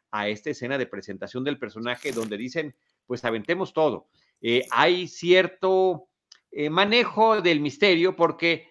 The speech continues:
se ve un cigarro, se ve una mano que enciende un puro, se ve una persona manejando un vehículo,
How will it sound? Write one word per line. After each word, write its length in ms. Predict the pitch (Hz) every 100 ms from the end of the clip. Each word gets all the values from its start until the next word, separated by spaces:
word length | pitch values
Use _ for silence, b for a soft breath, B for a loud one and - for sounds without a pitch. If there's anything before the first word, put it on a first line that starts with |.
| _
se 220 | - 147
ve 120 | 139 131
un 100 | 127
cigarro, 640 | 120 131 147 143 135 131
se 140 | 123 113
ve 80 |
una 120 | 120 113
mano 240 | 117 110
que 80 | 110
enciende 260 | 101 110
un 120 | 107 -
puro, 400 | 151 156 151 139
se 100 | 117
ve 100 | 123
una 200 | 127 123
persona 320 | 101 127 123
manejando 460 | 107 104 120 123
un 100 | 120
vehículo, 760 | 113 123 165 151 147 143 147 135